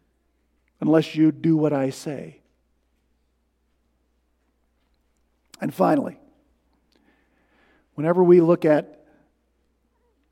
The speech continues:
what just seems like this is so unjust, God ordered the extermination of a bunch of kids. It seems so unfair and so unjust that this big, mean God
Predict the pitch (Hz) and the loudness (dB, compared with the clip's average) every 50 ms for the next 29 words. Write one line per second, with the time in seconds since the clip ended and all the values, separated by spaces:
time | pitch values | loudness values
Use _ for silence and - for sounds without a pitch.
0 | _ _ - 190 - 247 202 - - - - 214 208 196 175 185 175 180 180 - | _ _ -18 -16 -14 -14 -14 -16 -12 -10 -8 -6 -4 -4 -4 -4 -6 -8 -12 -16
1 | - 147 127 - - - 190 180 190 233 247 196 170 165 160 - 165 165 156 139 | -16 -20 -20 -20 -14 -10 -8 -8 -6 -6 -8 -10 -10 -12 -12 -12 -14 -14 -14 -16
2 | - _ - - - 147 202 196 190 - - - - 214 208 208 214 208 196 190 | -20 _ -16 -14 -14 -12 -14 -16 -18 -20 -12 -4 -2 -2 -2 -2 -4 -10 -12 -14
3 | - - 220 214 - - - - 226 214 220 220 214 220 240 254 233 - - 247 | -14 -14 -14 -12 -14 -14 -10 -6 -4 -4 -4 -6 -8 -8 -8 -8 -8 -8 -8 -8
4 | 233 233 233 254 269 254 240 - - - 269 262 233 220 214 202 - - - - | -6 -6 -4 -4 -6 -6 -8 -12 -10 -8 -4 -4 -2 -4 -4 -8 -14 -20 -20 -20
5 | _ _ _ _ _ _ _ _ _ _ _ _ _ _ _ _ _ _ _ _ | _ _ _ _ _ _ _ _ _ _ _ _ _ _ _ _ _ _ _ _
6 | _ _ _ _ _ _ _ _ _ _ _ _ _ _ _ _ _ _ _ _ | _ _ _ _ _ _ _ _ _ _ _ _ _ _ _ _ _ _ _ _
7 | _ _ 415 - - - 208 196 175 - - - 233 220 226 233 233 226 226 - | _ _ -12 -10 -8 -8 -8 -8 -8 -10 -10 -6 -4 -2 -2 -2 -2 -4 -6 -8
8 | - 214 185 180 175 170 165 147 - - - 196 196 196 202 208 214 208 - 208 | -10 -12 -10 -10 -10 -10 -12 -16 -20 -18 -12 -8 -6 -4 -2 -2 -4 -4 -8 -12
9 | 185 185 180 165 147 170 170 156 - - - - - - - - - - - - | -12 -12 -12 -12 -12 -12 -12 -12 -14 -16 -20 -20 -20 -20 -20 -20 -20 -14 -10 -8
10 | 160 165 - - 170 151 208 214 214 190 185 - - - - - 190 196 208 214 | -8 -8 -8 -12 -8 -2 2 2 2 2 -2 -8 -16 -14 -10 -6 -4 -2 0 2
11 | 226 226 233 226 226 226 226 226 - - - _ - 180 185 220 214 214 214 - | 2 2 4 4 4 2 2 0 -6 -16 -20 _ -6 0 2 2 2 2 0 -2
12 | - 185 190 170 | -4 -6 -8 -10